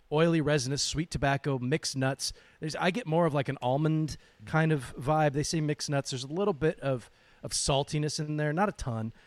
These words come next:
Uh, clove, I don't really get too much of. That's kind of run over. But the milk chocolate fits in nicely. Violet, it,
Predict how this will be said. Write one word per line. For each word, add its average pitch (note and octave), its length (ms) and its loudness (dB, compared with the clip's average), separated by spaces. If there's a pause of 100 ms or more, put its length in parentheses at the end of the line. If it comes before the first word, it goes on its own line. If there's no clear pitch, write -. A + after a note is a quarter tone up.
(160)
Uh, D3 140 2
clove, G3 320 4
I E3 80 4
don't D3+ 120 0
really B2+ 160 -2
get A#2+ 240 -8
too - 180 -4
much A#2 260 -2
of. G#2+ 100 -6
That's G#2+ 160 -8
kind A#2+ 160 -6
of F#2 80 -10
run G#2 160 -6
over. G#2 220 -6
But - 160 -14
the B2+ 40 -8
milk E3 220 -2
chocolate D3+ 520 0 (280)
fits - 280 -4
in D3+ 120 2
nicely. C3+ 380 0
Violet, C#3 640 2
it, C#3 200 -10